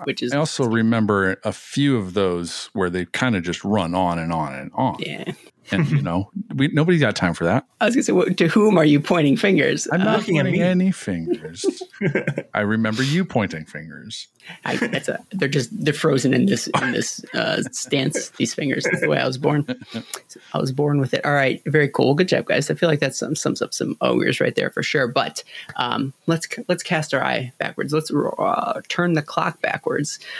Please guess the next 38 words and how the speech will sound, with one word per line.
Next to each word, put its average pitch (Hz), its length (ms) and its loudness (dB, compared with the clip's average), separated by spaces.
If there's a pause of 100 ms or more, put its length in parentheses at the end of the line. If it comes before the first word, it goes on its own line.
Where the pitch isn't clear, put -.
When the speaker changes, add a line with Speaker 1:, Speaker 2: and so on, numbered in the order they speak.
(240)
Speaker 1:
uh, - 140 -2
which 139 160 0
is 135 80 -2
fun - 240 0
'cause - 120 -6
daylight 117 300 0
savings - 320 -2
is - 80 -6
coming - 240 -4
up. - 140 -2 (440)
Spring, - 440 -8 (180)
fall 127 220 0
backwards. 127 360 0
Yeah, 214 200 4
okay, 185 180 2
that's 196 200 2
fun. - 120 0
That 185 100 2
works, 226 220 2
actually. 135 380 0
Speaker 3:
Yeah. 233 140 2
Speaker 1:
Um, 139 280 0 (300)
to, 143 320 2
to, 139 420 2
to - 300 -2
the 131 120 2
dawning 185 680 4 (380)
of 117 340 -2 (120)
the - 60 0
mortal 160 360 2
realms, 139 340 2 (100)
the, - 300 -4
the - 140 -2 (260)
age 190 300 2
of 135 160 0
myth. 139 340 2 (960)
From 156 480 0
whence 214 500 0